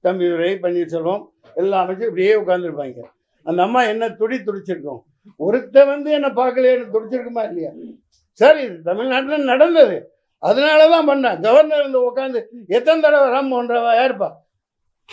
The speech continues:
வந்து உட்காந்து அங்க செக் பண்ணிட்டு, ஒருத்தர் ஒரு, அஹ், பி ஜே பி சேர்ந்த ஒருத்தர் அங்கேயே உட்காந்து, ஆ, சம்பளா சமாதி கட்டி வச்சுன்னு முடிஞ்ச உடனே போய் துணை ஜனாதிபதி ஆனாரு. எல்லாம் மக்களுக்கு தெரிஞ்சது தானே. நான் என்ன புதுசா சொல்றேன் உங்களுக்கு?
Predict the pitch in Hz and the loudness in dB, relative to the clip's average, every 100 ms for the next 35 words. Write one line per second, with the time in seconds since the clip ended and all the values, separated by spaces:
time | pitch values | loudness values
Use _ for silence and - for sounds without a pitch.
0 | - - 262 254 247 247 277 269 247 240 | -2 2 6 8 8 6 6 6 6 4
1 | 226 220 233 226 196 190 277 285 - 233 | 2 0 0 0 2 6 6 4 -8 -12
2 | 208 254 240 247 233 240 240 226 214 208 | 2 4 4 2 2 2 2 -2 -4 -8
3 | - _ - - 233 277 269 262 208 240 | -12 _ -2 -2 0 -2 -2 -4 -12 -12
4 | 240 226 220 208 226 262 240 208 - _ | -10 -10 -12 -14 -4 -2 -2 -4 -14 _
5 | - 214 226 254 226 220 226 226 240 294 | -10 -4 0 0 0 -4 -4 -2 0 -2
6 | - _ - 208 214 170 202 202 196 226 | -6 _ -8 -6 -4 -2 -2 -2 0 2
7 | 214 151 - _ - 202 214 202 208 202 | 2 0 -6 _ -4 0 0 0 0 0
8 | 220 202 240 220 214 233 220 220 180 196 | 0 0 -4 -4 -4 -2 -2 -4 -2 -2
9 | 220 220 226 220 202 254 294 254 240 226 | 0 0 -4 -8 -2 2 2 4 2 2
10 | 208 202 185 180 180 165 123 _ _ - | 0 -2 0 -2 -4 -8 -14 _ _ -6
11 | 214 277 311 277 311 311 269 254 285 302 | 0 2 4 2 2 0 2 2 2 4
12 | 294 262 240 196 135 _ _ - - 311 | 2 2 0 -6 -12 _ _ -10 -4 0
13 | 302 220 294 302 294 254 254 254 262 240 | 0 -2 -4 2 4 4 4 4 2 0
14 | 220 185 156 - | -2 -4 -8 -14